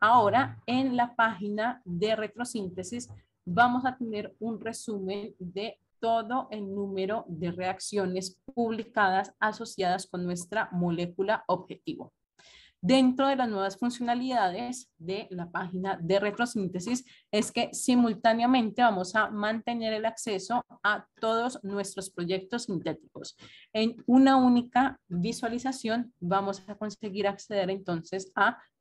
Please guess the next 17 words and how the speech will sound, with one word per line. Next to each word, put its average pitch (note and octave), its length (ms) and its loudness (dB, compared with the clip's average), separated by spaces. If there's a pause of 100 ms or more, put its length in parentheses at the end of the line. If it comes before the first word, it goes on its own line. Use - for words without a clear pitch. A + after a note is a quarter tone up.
(180)
los G#3+ 220 2
otros A3 420 2
planos G3 380 -2
de G#3+ 80 -4
síntesis G3 680 -6
que G#3+ 300 -2
hemos F3+ 340 0
buscado F#3 640 0
en F#3 160 -2
la F3 120 0
base F3 440 -2
de F3 200 -4
datos. - 540 -10 (640)
Cuando C4+ 220 6
entonces C4+ 560 2 (140)
ya A#3+ 320 0
tenemos, B3 680 -4